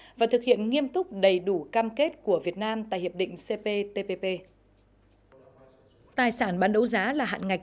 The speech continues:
thuế quan nhập khẩu sáu mươi sáu chiếc ô tô đã qua sử dụng.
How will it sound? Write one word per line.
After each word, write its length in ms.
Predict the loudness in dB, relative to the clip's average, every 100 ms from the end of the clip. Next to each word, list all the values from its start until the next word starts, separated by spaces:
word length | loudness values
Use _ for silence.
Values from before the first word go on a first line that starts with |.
| -2
thuế 180 | 0 2
quan 240 | 2 2 2
nhập 120 | 0
khẩu 260 | 0 0 0
sáu 240 | -2 0
mươi 120 | 0
sáu 220 | 0 -2 -2
chiếc 180 | -2
ô 100 | 0
tô 320 | 2 6 6 6
đã 240 | 2 -2
qua 220 | 0 -2
sử 160 | 0 0
dụng. 200 | 0